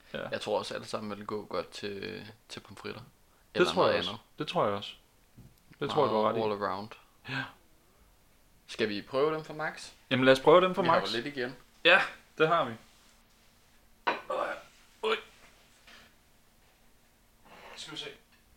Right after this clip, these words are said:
Speaker 1: Det er jo faktisk den største omgang sovs. De har hele sytten forskellige saucer hos Max der. Øhm, og det er sådan, de
Speaker 2: Hold
Speaker 1: har
Speaker 2: da
Speaker 1: virkelig,
Speaker 2: kæft.
Speaker 1: virkelig mange forskellige smagsvarianter.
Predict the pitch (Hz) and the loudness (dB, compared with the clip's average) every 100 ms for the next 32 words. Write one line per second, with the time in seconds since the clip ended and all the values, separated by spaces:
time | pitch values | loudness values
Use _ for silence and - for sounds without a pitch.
0 | - _ - 170 170 160 156 - 139 - | -20 _ -4 -2 -2 -2 -4 -8 -6 -4
1 | - 156 - 165 135 - - - - _ | 4 4 4 -4 -6 -10 -20 -20 -20 _
2 | _ 131 127 120 117 110 131 131 - 143 | _ 0 0 -2 -2 2 2 2 -4 -2
3 | 147 139 123 147 156 156 - 170 - 165 | 4 2 2 -4 -2 0 2 0 0 -6
4 | 127 - 139 131 120 120 113 - - - | -4 0 0 0 0 2 0 -4 -10 -10
5 | - - 127 120 120 117 - 135 127 - | -16 -10 -8 -6 -2 -2 -2 -8 -8 -10
6 | - - - - - - - - - - | -20 -20 -20 -20 -20 -20 -20 -20 -20 -6
7 | 127 120 117 110 107 104 101 - - _ | 0 0 0 -2 -4 -4 -6 -12 -20 _
8 | - _ _ _ - - _ - _ _ | -20 _ _ _ -20 -20 _ -20 _ _
9 | - 120 117 135 120 120 120 117 170 - | -10 -6 -4 -4 -4 -4 -4 -4 -6 -4
10 | 117 139 151 135 110 123 - - 143 127 | -8 -8 -6 -6 -6 -8 -10 -6 -4 -4
11 | 120 135 127 120 123 | -4 -6 -4 -6 -6